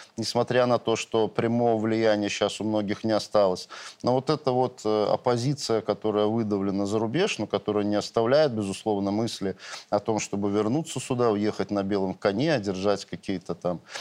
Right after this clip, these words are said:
реваншистские победы и перекрутить, переломать весь мир внутри Беларуси. Это их, в общем-то, голубая мечта. Мы это видим.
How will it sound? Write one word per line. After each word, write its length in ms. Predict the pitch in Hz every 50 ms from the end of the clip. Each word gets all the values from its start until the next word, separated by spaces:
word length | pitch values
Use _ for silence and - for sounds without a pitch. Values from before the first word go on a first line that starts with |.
| - - -
реваншистские 800 | 110 120 120 120 117 113 113 - - 117 - - - - 110
победы 600 | 101 - 120 117 117 - 170 180 165 147 156 147 - - - - - _ -
и 160 | 113 113 104
перекрутить, 840 | - - 113 110 110 - 123 123 117 - - 131 127 - - - - -
переломать 640 | 113 107 113 110 107 107 110 113 110 107 - -
весь 260 | 107 107 104 - - -
мир 200 | 110 110 101 101
внутри 340 | 104 104 104 - 104 107 101
Беларуси. 600 | 98 104 101 101 101 98 101 98 - - - 98
Это 220 | 95 92 - 101 98
их, 160 | 92 - -
в 20 | 101
общем-то, 340 | 92 - - - - 104
голубая 500 | 98 98 101 101 101 95 101 101 98 98
мечта. 360 | 95 95 92 - - - 98 92
Мы 140 | 107 139
это 180 | 175 170 - 170
видим. 300 | 156 139 104 87 123